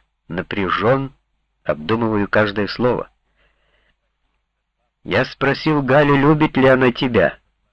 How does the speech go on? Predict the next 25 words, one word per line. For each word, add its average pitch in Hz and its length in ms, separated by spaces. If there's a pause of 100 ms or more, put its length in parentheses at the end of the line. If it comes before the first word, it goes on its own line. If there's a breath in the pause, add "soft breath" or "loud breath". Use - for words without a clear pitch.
(420)
Вот 82 220
видишь, 123 480
теперь 98 320
ты 117 160
молчишь, 117 760 (720)
хотя 82 320
тебе 101 240
интересно 117 600
узнать, 113 400
что 90 340
она 92 200
сказала, 104 680 (160)
так? - 380 (1600)
Не 85 240
просто 104 500
интересно. 85 720 (580)
Она 110 280
долго 143 440
думала, 131 580 (880)
а 82 100
потом 131 380
сказала, 120 580
что - 320
не 117 200
знает. 90 760